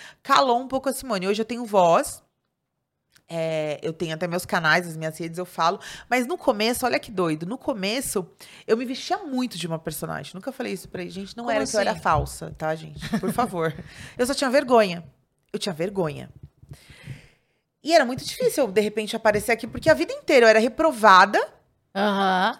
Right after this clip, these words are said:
Speaker 1: né? Eu nunca era aceita. E aí, como de repente eu tinha seguidores e queria lidar com essas pessoas? Então, assim, eu era sempre, e até a minha forma de falar era diferente, porque eu não conseguia ser a Simone. Eu queria sempre fazer um personagem para as pessoas gostarem de mim.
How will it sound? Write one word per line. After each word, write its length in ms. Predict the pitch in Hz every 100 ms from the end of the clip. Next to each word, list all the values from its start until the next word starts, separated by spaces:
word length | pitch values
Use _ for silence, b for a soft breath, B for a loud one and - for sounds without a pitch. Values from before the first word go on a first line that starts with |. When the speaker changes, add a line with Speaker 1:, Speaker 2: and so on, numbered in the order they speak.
| -
Speaker 1:
né? 340 | 180 202 247 -
Eu 160 | 202 208
nunca 340 | 233 320 349
era 120 | 254 226
aceita. 640 | - - 196 180 196 392 587 _ _ b b b b b
E 60 | 349
aí, 100 | 381
como 280 | 427 523 494
de 80 |
repente 300 | 370 359 285
eu 40 | 269
tinha 140 | 277
seguidores 460 | 269 277 233 240 240
e 40 |
queria 200 | - 254
lidar 400 | 254 233 202 208
com 60 | 208
essas 220 | 190 175
pessoas? 460 | - 185 202 170 170
Então, 200 | 202 254
assim, 220 | 247 226
eu 120 | - 202
era 180 | 196
sempre, 400 | 202 220 240 294 - B B B B - 165 -
e 120 | -
até 260 | 247 247 370
a 40 | 466
minha 140 | 359
forma 380 | - 233 226 220
de 100 | 190
falar 200 | 214 214
era 140 | 254
diferente, 520 | 247 - 196 165 151
porque 120 | - 254
eu 60 |
não 80 | 254
conseguia 320 | 294 269 285
ser 180 | 277 285
a 40 |
Simone. 340 | 269 285 269 233
Eu 60 |
queria 220 | 226 220 233
sempre 360 | 254 262 -
fazer 440 | - - 240 240 269
um 60 |
personagem 540 | 277 247 - 214 208 226
para 120 | 233
as 80 | 220
pessoas 260 | 220 247
gostarem 500 | 220 247 - 202 196
de 140 | 185 170
mim. 220 | 156 139